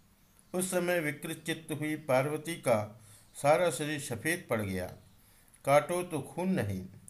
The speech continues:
वे सखियों के साथ ले अपने भवन को चली गई। कामदेव के चल, जल जाने पर रति वहां एक क्षण तक अचेत पड़ी रही। पति की मृत्यु के दुख से वह इस तरह पड़ी थी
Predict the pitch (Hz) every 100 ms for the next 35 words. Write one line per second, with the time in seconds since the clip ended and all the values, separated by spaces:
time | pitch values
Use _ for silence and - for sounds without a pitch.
0 | - _ _ - 139 156 156 143 - 185
1 | 180 165 139 143 143 143 120 147 160 131
2 | - 131 110 104 147 165 127 107 123 139
3 | 143 98 87 - - _ _ _ _ _
4 | _ - 135 160 165 147 147 143 135 127
5 | 139 143 135 135 - - 113 127 165 151
6 | 147 151 160 160 110 117 135 139 139 143
7 | - - - - 127 151 156 160 180 185
8 | - 156 156 156 147 - 127 143 143 -
9 | 110 127 117 95 92 - - _ _ -
10 | _ - 143 170 - 151 139 156 160 156
11 | 143 135 156 - 160 151 139 147 170 -
12 | 180 156 147 135 139 139 151 151 151